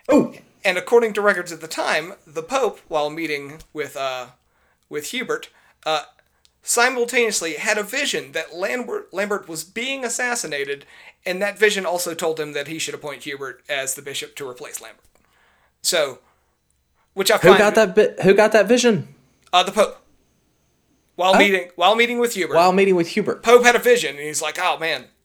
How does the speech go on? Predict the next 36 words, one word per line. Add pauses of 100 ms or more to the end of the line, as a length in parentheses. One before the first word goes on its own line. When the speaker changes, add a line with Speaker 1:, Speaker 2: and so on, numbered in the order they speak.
Speaker 2:
I
just
saw
Lambert
get
assassinated. (200)
You
know
what? (100)
You
should
be (420)
the
bishop (760)
that (420)
steps
in
behind
him." (100)
Like, (340)
yeah,
so,
uh, (1300)
Speaker 1:
That,
that
actually, (120)
I
like
that
part
even
more
than
the
talking
deer.